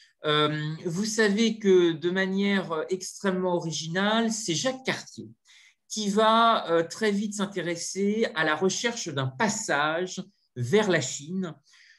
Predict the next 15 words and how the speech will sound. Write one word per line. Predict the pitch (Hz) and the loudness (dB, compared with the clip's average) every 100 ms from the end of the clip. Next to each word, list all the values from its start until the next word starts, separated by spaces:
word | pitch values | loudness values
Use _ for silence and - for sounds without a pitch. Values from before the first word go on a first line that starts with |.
| _ _ - | _ _ -2
euh, | 151 | 0
dans | 143 202 208 220 | 4 4 4 2
un | |
contexte | 214 214 208 226 214 - 160 | 2 -2 0 0 0 -2 -6
de | |
compétition | 170 190 185 196 170 - 190 170 | -4 -2 0 -2 -2 -6 -2 -2
européenne, | 170 170 175 185 208 226 247 - | -2 0 2 4 2 0 -4 -12
puisque, | - 180 - - | -10 -10 -10 -4
euh, | 202 196 185 165 160 160 160 151 | 2 6 6 6 4 0 -12 -2
les | 190 | -2
Portugais | 202 202 - 196 180 196 170 | 0 0 -2 -4 4 6 6
étaient | 170 170 | 4 2
extrêmement | 196 - - 196 190 196 | 2 -4 -4 -2 0 0
en | 180 180 | 0 0
avance, | 190 175 214 196 165 - | 0 0 -4 -4 -6 -8